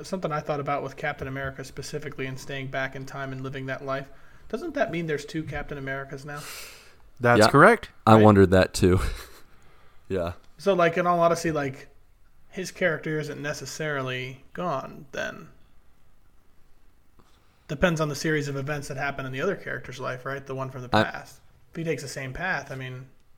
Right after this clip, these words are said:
Speaker 1: he might not
Speaker 3: I
Speaker 1: actually be gone, right?
Speaker 3: Well, I think based on that present, it's only him again. But there is a time where him going in the past, then there's two Captain Americas.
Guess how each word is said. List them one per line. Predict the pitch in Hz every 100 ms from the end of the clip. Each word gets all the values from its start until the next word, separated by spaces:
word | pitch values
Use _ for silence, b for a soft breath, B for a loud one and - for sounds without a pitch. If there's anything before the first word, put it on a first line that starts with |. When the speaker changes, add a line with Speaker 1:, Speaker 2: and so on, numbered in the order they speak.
| _ -
Speaker 1:
he | 156
might | 143 -
not | -
Speaker 3:
I | 127
Speaker 1:
actually | 127 127
be | 123
gone, | 131 - - - - - - _ - _ -
right? | 139 143 139 _ _ _ _ _ _ _ _ _
Speaker 3:
Well, | 98
I |
think | 98 147 -
based | 127 117 -
on | 104 98
that | 98 98 -
present, | - 95 85 82 - - _
it's | 85 -
only | 98 90 85
him | 101 90
again. | 78 82 76 78
But | 92 98 -
there | 107
is | 110 123
a | 113
time | - 110 110 104
where | 98 95
him | 95 127 117
going | 107 101
in | 90
the |
past, | - 101 95 -
then | 101 104
there's | 92 -
two | - 98 90 85 82 - -
Captain | - 87 85
Americas. | 85 82 69 - 71 87 -